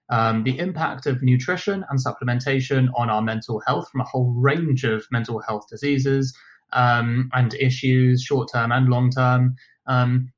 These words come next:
and also talked about it from a mental performance point of view, right? So for people who are perfectly healthy, like, how to optimize their cognitive performance, have more energy, more focus, more clarity, also the importance of nutrition and supplementation. But I'd never heard of any of this. So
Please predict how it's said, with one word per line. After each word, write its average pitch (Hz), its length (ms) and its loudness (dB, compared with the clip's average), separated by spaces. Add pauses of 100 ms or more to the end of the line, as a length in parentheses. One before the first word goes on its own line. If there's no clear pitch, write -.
and 170 160 0
also 160 200 -4
talked 156 280 -8
about 147 180 -4
it 131 140 -6
from 151 100 -8
a 143 240 -2
mental 143 340 -4
performance 156 540 -2
point 127 300 -2
of 107 80 -10
view, 110 120 -2
right? 131 220 -2
So 135 140 -4
for 135 100 -6
people 135 300 -4
who 127 160 2
are 127 120 2
perfectly 127 400 0
healthy, 131 460 0
like, 123 180 0
how 135 120 -4
to - 120 -8
optimize 113 540 -4
their 110 140 -6
cognitive 117 460 -6
performance, 110 560 -6
have 117 120 -8
more 113 220 -6
energy, 127 500 2
more 113 220 -4
focus, 131 420 0
more 110 180 -10
clarity, 123 600 0 (320)
also 214 420 2
the 120 100 -2
importance 113 600 -4
of 120 160 -4
nutrition 123 500 -2
and 120 120 -2
supplementation. 110 840 -6 (380)
But 135 100 0
I'd 190 160 4
never 151 180 2
heard 131 180 4
of 131 80 2
any 160 140 4
of - 100 2
this. - 360 -18 (220)
So 135 300 4